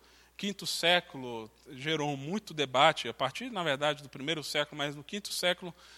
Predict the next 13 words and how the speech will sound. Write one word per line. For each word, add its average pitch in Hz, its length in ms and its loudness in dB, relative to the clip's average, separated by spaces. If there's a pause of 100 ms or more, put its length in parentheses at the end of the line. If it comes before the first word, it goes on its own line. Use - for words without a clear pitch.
(240)
no 147 300 -4
concílio 165 640 -2
da 127 160 2
Calcedônia, 151 880 0 (340)
foi 214 200 4
estabelecido, 196 760 4
então, 165 440 -2
o 160 60 -2
entendimento 156 600 -4
de 143 140 -12
que - 180 -12
Cristo 170 640 -4
é 127 180 2